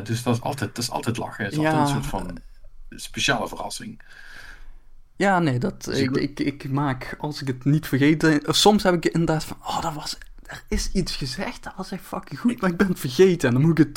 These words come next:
Speaker 2: terugzoeken
Speaker 1: ik
Speaker 2: en dan
Speaker 1: heb
Speaker 2: kan ik het niet vinden.
Speaker 1: Ik heb soms ook wel eens echt een uur aan podcast terug moeten luisteren om dat ene grappige ding terug te vinden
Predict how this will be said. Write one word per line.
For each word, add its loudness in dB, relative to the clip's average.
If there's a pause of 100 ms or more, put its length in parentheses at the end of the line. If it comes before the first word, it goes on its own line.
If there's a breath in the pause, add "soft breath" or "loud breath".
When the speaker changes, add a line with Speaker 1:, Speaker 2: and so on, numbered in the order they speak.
Speaker 2:
terugzoeken 8
Speaker 1:
ik 12
Speaker 2:
en 8
dan 8
Speaker 1:
heb 8
Speaker 2:
kan 8
ik 8
het 8
niet 4
vinden. 0 (680 loud breath)
Speaker 1:
Ik 2
heb 8
soms 4
ook 4
wel 2
eens 2
echt 2
een 6
uur 10
aan 4
podcast 4
terug -2
moeten -2
luisteren 0
om -2
dat 2
ene 6
grappige 0
ding 6
terug 2
te -4
vinden 4